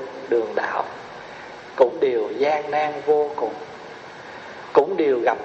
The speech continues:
rất nhiều những cái khó khăn, những cái cản trở. Nhưng nếu mà chúng ta không có cái sự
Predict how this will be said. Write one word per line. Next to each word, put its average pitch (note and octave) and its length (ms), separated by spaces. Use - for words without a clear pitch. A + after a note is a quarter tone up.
rất A#3+ 280
nhiều C3+ 360
những A3 160
cái F#3+ 120
khó G3 280
khăn, F#3 420
những A#2+ 100
cái F3+ 200
cản A#2+ 300
trở. A2 280
Nhưng F#3 220
nếu G#3 240
mà - 120
chúng - 140
ta F#3+ 440
không G3+ 420
có G#3 180
cái - 140
sự B2 340